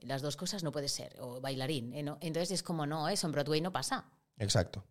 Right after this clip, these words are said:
Speaker 1: ¿No? Entonces aquí pues lo mismo, que qué guay que un actor y una actriz puedan ser tan completos que bailen, que canten y que
Speaker 2: Ujú.
Speaker 1: sepan hacer acrobacias, yo qué sé, ¿no? Entonces
Speaker 2: Sí.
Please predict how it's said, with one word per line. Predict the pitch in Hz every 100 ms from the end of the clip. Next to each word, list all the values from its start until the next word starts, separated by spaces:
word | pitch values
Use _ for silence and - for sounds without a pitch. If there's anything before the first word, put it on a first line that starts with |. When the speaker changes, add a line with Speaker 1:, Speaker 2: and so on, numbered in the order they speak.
| _ -
Speaker 1:
¿No? | 123 175
Entonces | 196 147 143 139
aquí | 135 143
pues | 156 196
lo | 156
mismo, | 135 185 180 170 226
que | 185 160
qué | -
guay | 160 170 170 185
que |
un | 196
actor | 160 - 185 185
y |
una | 190 175
actriz | 175 208 240 247
puedan | 170 160 170
ser | 190 190 233 -
tan | - 165
completos | 156 170 170 170 190 208
que | - 147
bailen, | 160 170 190 208
que | 165
canten | 156 160 165 196
y | 202
que | 120 117
Speaker 2:
Ujú. | 117
Speaker 1:
sepan | 101 123
hacer | 170
acrobacias, | 170 - 117 127 - 123
yo | 135
qué | 135
sé, | 131
¿no? | 117 156
Entonces | 156 143
Speaker 2:
Sí. | 170